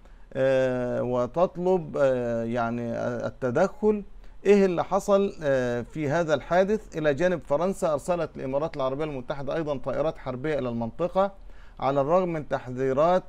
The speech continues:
آه، تركيا التي تقوم بمناورات الروج رئيس، آه، برفقة السفن الحربية التركية المنخرطة في استكشاف الزلازل، برفقة السفن الحربية المنخرطة في، آه، حماية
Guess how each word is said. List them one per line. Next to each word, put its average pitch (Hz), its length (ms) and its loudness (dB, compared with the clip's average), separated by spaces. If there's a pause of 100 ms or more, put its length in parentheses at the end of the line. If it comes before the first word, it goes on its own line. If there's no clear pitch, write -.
(120)
آه، 120 460 0
تركيا 180 600 2 (200)
التي 156 320 -2
تقوم 156 440 -4
بمناورات 135 680 0
الروج 139 340 0
رئيس، 147 580 2 (440)
آه، 131 180 4
برفقة 147 580 0
السفن 170 460 -2
الحربية 139 680 0
التركية 165 720 0
المنخرطة 151 960 0
في - 120 -8
استكشاف 175 580 0 (440)
الزلازل، 156 1000 4
برفقة 165 540 2
السفن 170 400 0
الحربية 156 720 4
المنخرطة 160 640 -2
في، 160 400 -2
آه، 131 360 2
حماية 175 580 0